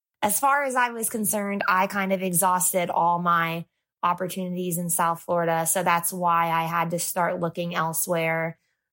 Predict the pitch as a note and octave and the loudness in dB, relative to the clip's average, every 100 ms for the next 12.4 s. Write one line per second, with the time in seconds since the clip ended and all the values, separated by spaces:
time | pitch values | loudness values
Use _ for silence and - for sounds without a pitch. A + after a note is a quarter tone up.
0 | - G3 G3 G3+ G3 G#3 G3 F#3+ F#3 E3+ | -4 -2 0 0 0 0 0 0 -2 0
1 | F#3 F3+ F3 F#3 F3 G3+ G3+ F#3 G3 F#3+ | 0 0 -2 -4 -4 -2 0 0 0 0
2 | F#3 F3+ F3+ E3+ E3+ E3+ - A#3 G#3+ A3 | 0 0 0 0 0 -2 -2 0 0 -2
3 | - G3+ E3+ F3 F3 F3 F3 F#3 E3+ E3 | -2 0 0 -2 0 0 0 0 2 0
4 | - F3 F3+ F3+ F3+ E3+ - B3 A#3 - | -2 -4 -2 0 -2 -2 -2 -2 0 0
5 | A3+ G#3+ G#3+ G#3 - _ _ _ _ _ | 0 2 0 -2 -8 _ _ _ _ _
6 | _ _ - F#3 F3+ F3+ F3 E3+ F3 F3 | _ _ -2 0 4 4 4 2 0 0
7 | F3 - F#3 F#3 F#3 F#3 F3 F3 E3+ E3+ | 0 0 2 2 4 2 4 2 2 2
8 | A3+ G#3 G#3 G3+ G3 G3 G3 F#3+ G3 F#3+ | 0 0 0 0 2 2 0 -2 -4 -4
9 | F#3 - F#3+ F3+ F3+ F3+ F3+ - F3 E3 | -4 -4 0 2 2 0 -2 0 0 2
10 | E3 E3 E3+ _ _ _ _ _ - F#3 | 0 -2 -6 _ _ _ _ _ -2 0
11 | F3+ E3 E3+ F3+ F3+ F#3+ F#3 F#3 F#3 F#3 | 0 0 2 2 2 0 2 4 4 4
12 | F3 E3+ D#3+ - | 2 2 0 -4